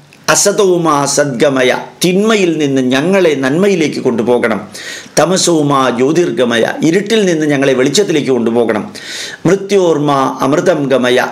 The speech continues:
ജീവിത ദുഃഖങ്ങളിൽ നിന്ന് ഞങ്ങളെ ശാശ്വതമായ സമാധാനത്തിലേക്ക് കൊണ്ടുപോകണം. ഇവിടെ "ഞങ്ങളെ" എന്ന പദപ്രയോഗമാണ് നടത്തിയിരിക്കുന്നത്. ഹിന്ദുക്കളെ എന്നോ ഭാരതീയരെ എന്നോ പറഞ്ഞിട്ടില്ല. അതുപോലെ ഞാൻ കുറച്ച്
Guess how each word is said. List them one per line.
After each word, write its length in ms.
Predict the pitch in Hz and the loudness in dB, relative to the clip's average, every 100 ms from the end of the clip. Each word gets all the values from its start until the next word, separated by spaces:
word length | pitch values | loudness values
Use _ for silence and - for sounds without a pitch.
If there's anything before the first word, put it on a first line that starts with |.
| - | -4
ജീവിത 420 | 143 190 196 175 | -2 0 0 0
ദുഃഖങ്ങളിൽ 720 | 151 165 - 233 190 165 139 | 0 -2 0 0 2 0 0
നിന്ന് 440 | 131 123 120 - | 0 0 -2 -2
ഞങ്ങളെ 200 | 139 139 | 0 0
ശാശ്വതമായ 720 | 131 139 139 147 196 180 135 127 | 0 0 -2 0 0 0 0 -2
സമാധാനത്തിലേക്ക് 840 | 117 113 120 139 143 139 135 131 | 0 0 2 2 0 0 -2 0
കൊണ്ടുപോകണം. 680 | 123 110 104 120 110 104 - - - - - - | -2 0 0 2 0 -2 -8 -14 -12 -12 -12 -2
ഇവിടെ 200 | 208 226 | 0 2
"ഞങ്ങളെ" 520 | 208 151 156 190 233 | 0 -2 0 2 4
എന്ന 280 | 226 220 175 | 2 2 -2
പദപ്രയോഗമാണ് 880 | 170 156 147 151 147 147 143 127 127 | -2 0 0 2 2 2 0 0 0
നടത്തിയിരിക്കുന്നത്. 800 | 117 117 135 123 120 120 113 98 - | -2 0 0 0 0 0 -2 -2 -4
ഹിന്ദുക്കളെ 680 | - 175 190 226 233 214 | -2 0 0 0 2 2
എന്നോ 340 | 196 170 135 131 | 2 2 0 -4
ഭാരതീയരെ 720 | 117 117 156 165 170 170 160 | 0 2 2 2 0 0 2
എന്നോ 300 | 151 135 139 | 0 0 0
പറഞ്ഞിട്ടില്ല. 720 | 123 120 147 156 131 131 - - - - - - - - - - - - - | 0 0 0 0 0 0 -2 -12 -20 -20 -20 -18 -18 -18 -20 -20 -20 -20 -4
അതുപോലെ 400 | 175 214 233 247 | 0 2 2 2
ഞാൻ 240 | 214 180 170 | 2 0 0
കുറച്ച് 380 | 156 151 - | 0 0 0